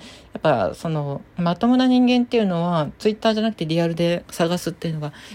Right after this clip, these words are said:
いいのかなと思います。もしTwitterで探すのであれば、顔出し、名前出ししてる人かな、だったり、Twitterのアカウントのその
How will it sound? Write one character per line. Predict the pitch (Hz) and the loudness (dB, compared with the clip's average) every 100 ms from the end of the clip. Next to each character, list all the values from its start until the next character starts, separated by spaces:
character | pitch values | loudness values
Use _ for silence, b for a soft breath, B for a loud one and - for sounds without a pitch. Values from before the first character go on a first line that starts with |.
| 180 | -2
い | 175 | 0
い | |
の | 151 | 0
か | 147 | -4
な | 151 160 | -6 -6
と | 151 | -6
思 | 143 | -6
い | |
ま | 151 | -8
す。 | - B B | -10 B B
も | 269 | -4
し | 262 | -4
Twitter | 233 220 214 | -2 0 2
で | 226 | 2
探 | 220 220 214 | 2 0 0
す | |
の | 226 185 | 0 0
で | |
あ | 175 | 0
れ | |
ば、 | 208 202 156 B B | 0 -2 -4 B B
顔 | - 185 165 | -2 0 2
出 | 165 | 0
し、 | 160 147 113 | 0 -2 0
名 | 170 | -2
前 | 165 160 | -2 -2
出 | 160 | -2
し | 151 147 - | -2 -2 -4
し | - | -6
て | 170 | -4
る | 160 | -4
人 | - 156 | -4 -8
か | 147 | -6
な、 | 143 180 180 185 B B - | -4 -2 0 -2 B B -4
だ | 170 | -4
っ | |
た | - 180 | -2 -2
り、 | 208 185 B B - | 0 0 B B -2
Twitter | 208 202 202 | 0 2 2
の | 196 | 2
ア | |
カ | 190 196 | 2 0
ウ | |
ン | 185 | 0
ト | 220 | 2
の | 247 185 95 | 4 2 0
そ | - | -4
の | 156 131 | -4 -4